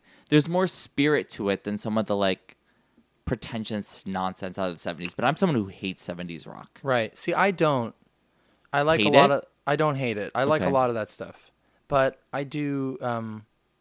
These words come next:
Speaker 2: I, I do agree with the idea that even, even in their worst moments, at least they're trying to be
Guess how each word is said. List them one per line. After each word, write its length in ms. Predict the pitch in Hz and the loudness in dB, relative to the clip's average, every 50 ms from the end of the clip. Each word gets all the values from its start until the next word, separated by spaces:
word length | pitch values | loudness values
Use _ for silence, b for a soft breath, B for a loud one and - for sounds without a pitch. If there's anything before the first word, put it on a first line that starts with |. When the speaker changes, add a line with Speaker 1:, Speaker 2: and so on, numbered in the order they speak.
| _ _ _ _ _ _ _ _ _ _ _ _ _ _ _ _ _ _ _ _ _ _ _ _ _ _ _ _ _ | _ _ _ _ _ _ _ _ _ _ _ _ _ _ _ _ _ _ _ _ _ _ _ _ _ _ _ _ _
Speaker 2:
I, 160 | - 151 151 139 - - | -4 -4 -4 -4 -4 -2
I 120 | 160 160 | -2 -2
do 220 | 160 151 202 220 214 | -2 -2 0 0 0
agree 260 | 208 175 180 170 165 | 0 2 2 2 2
with 160 | 160 147 - | 2 0 -2
the 80 | - 147 | -2 -2
idea 340 | 139 135 127 135 131 131 131 | -2 -2 -2 -2 -2 0 0
that 160 | 127 127 - | -2 -4 -4
even, 380 | - 165 175 165 190 175 160 - - | -4 -6 -6 -4 -6 -8 -8 -10 -10
even 320 | - 180 190 185 196 196 175 | -8 -8 -6 -4 -4 -4 -4
in 160 | 165 156 147 | -4 -4 -2
their 180 | 139 135 131 123 | -2 0 0 0
worst 320 | 123 131 127 123 - - | 0 0 -2 -2 -4 -6
moments, 460 | 127 123 123 127 123 113 107 - - | -4 -4 -2 -2 -4 -4 -6 -6 -6
at 100 | 123 - | -6 -6
least 320 | 117 127 131 139 - - - | -4 -4 -4 -4 -4 -4 -4
they're 140 | 127 117 | -4 -4
trying 380 | 107 - - 113 104 104 104 98 | -2 -2 -2 -2 -2 -2 -4 -6
to 100 | - 120 | -8 -8
be 400 | 104 110 107 104 101 98 95 - | -6 -6 -4 -4 -6 -8 -10 -12